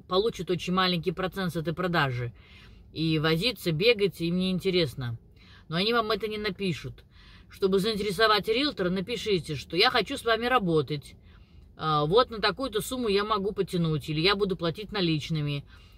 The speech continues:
И предложите бонус тысяча долларов, официальный бонус, все, который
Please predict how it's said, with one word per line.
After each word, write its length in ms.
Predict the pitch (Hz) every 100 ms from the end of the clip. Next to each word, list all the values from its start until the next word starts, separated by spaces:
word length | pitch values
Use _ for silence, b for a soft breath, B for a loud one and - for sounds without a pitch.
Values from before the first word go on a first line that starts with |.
| b b -
И 500 | 165 156 151 151 143
предложите 580 | 147 175 185 185 254 220
бонус 440 | 175 190 175 165
тысяча 420 | - 247 - 165 175
долларов, 440 | 160 156 143 139
официальный 680 | 147 160 - 226 269 214 175
бонус, 480 | 156 226 208 160 -
все, 220 | - 196
который 460 | 170 151 151 143